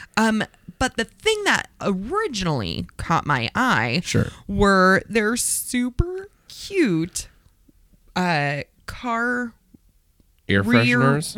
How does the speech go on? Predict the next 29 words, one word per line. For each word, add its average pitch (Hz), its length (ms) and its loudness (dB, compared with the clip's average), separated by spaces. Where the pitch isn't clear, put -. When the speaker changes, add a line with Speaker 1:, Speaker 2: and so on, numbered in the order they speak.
Speaker 1:
rear 247 240 2
view 220 480 -2
mirror, 190 500 2
uh, 185 160 -2
diffusers. - 840 -4
Yeah. 320 560 2
So 285 160 4
they 269 160 6
have 214 260 4
some 143 240 0
skull 349 760 -2
ones. 339 720 -2
They 165 120 2
have, 165 320 -4
like, 156 180 -8
little 170 200 0
hearts. 302 920 -2
They 254 140 2
have 226 340 2
a 254 140 4
whole 214 320 0
bunch 143 320 0
of 127 340 -6
different - 340 -4
types. - 520 -4
Uh, 147 200 2
there 156 220 2
are 143 140 4
roses. 233 960 0